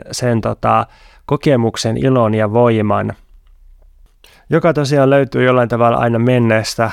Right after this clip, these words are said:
virtuaalisena, mutta joka sitten avautuu tietysti nykyhetkeen ja sitä kautta tulevaisuuteen. Neljäs ja viimeinen merkkijärjestelmä tai tämä merkkien maailma on,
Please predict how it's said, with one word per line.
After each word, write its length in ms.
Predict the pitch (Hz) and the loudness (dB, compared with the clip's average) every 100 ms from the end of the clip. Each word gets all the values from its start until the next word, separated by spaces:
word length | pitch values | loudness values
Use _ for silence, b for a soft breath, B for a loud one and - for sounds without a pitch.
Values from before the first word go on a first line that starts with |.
| - | -4
virtuaalisena, 800 | 120 113 113 110 110 - 107 107 101 | -4 -2 0 0 0 -2 -2 -2 -2
mutta 360 | 107 - 110 104 | -6 -2 -2 0
joka 360 | 107 104 107 | -2 0 -2
sitten 480 | 104 110 - 110 107 - | -2 -8 -8 -6 -6 -6
avautuu 640 | 123 110 107 113 120 113 | -2 0 0 -2 -6 -6
tietysti 420 | 113 113 113 - 110 | -4 -4 -4 -4 -2
nykyhetkeen 760 | 110 - 110 110 - 120 117 | -2 -2 -4 -6 -6 -6 -4
ja 100 | 113 | -4
sitä 300 | - - 113 | -6 -6 -6
kautta 420 | - 123 - 60 - - | -6 -8 -6 -8 -8 -6
tulevaisuuteen. 1120 | 64 - - - - - - - 64 65 92 - _ _ _ _ _ _ _ _ _ _ _ | -6 -4 -8 -10 -8 -8 -8 -6 -4 -4 -6 -10 _ _ _ _ _ _ _ _ _ _ _
Neljäs 580 | 117 143 165 139 110 - | -2 0 2 0 0 -2
ja 80 | 123 | 2
viimeinen 600 | 139 117 110 110 107 - _ _ - | 2 2 2 0 -2 -4 _ _ -8
merkkijärjestelmä 1200 | 113 117 117 - 110 107 110 104 - 107 104 104 - b b - - - - _ - | -2 0 -2 -4 -2 -2 -2 -4 -4 -4 -2 -4 -6 b b -20 -20 -20 -20 _ -6
tai 140 | 110 | -4
tämä 120 | 110 | 0
merkkien 360 | 113 113 - 110 | 0 0 -2 -2
maailma 400 | 110 110 110 117 | -2 -2 -2 -2
on, 160 | 113 | -4